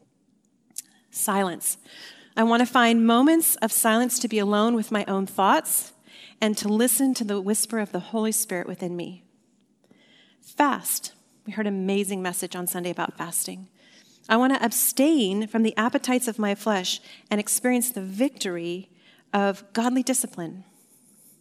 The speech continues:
Fellowship. I want to love other people as Christ loves me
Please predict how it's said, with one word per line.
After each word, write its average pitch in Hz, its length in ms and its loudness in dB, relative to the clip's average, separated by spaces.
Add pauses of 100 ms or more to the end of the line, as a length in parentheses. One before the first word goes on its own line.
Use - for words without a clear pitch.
(640)
Fellowship. 285 480 2 (720)
I 220 60 4
want 247 140 6
to 247 60 6
love 247 500 6
other 254 240 4
people 294 680 2
as 214 220 0
Christ 233 400 -2
loves 202 280 -4
me 226 360 0